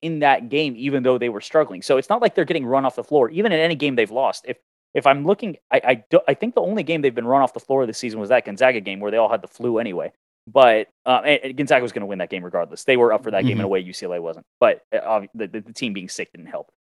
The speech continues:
Speaker 1: But, uh, in Pac-twelve play, the games that they've had, they haven't been run off the floor necessarily. They haven't shot well, but they found a way to grit out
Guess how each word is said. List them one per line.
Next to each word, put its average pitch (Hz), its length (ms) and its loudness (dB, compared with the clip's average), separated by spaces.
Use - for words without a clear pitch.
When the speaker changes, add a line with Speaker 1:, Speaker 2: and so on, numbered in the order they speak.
Speaker 1:
But, 123 360 6
uh, 143 60 2
in 190 380 4
Pac-twelve 170 560 2
play, 156 360 2
the 131 60 -8
games 160 320 -6
that - 120 -20
they've 123 180 -2
had, 127 300 2
they 120 100 4
haven't 175 200 2
been 151 120 -2
run 143 120 2
off 147 100 -2
the - 60 -12
floor 147 260 0
necessarily. 98 440 -4
They 107 120 -2
haven't 175 220 0
shot - 300 2
well, 139 200 6
but 120 140 -2
they 113 100 -6
found 202 220 -4
a 165 40 0
way 147 120 4
to 135 80 -2
grit 113 420 -2
out 120 260 2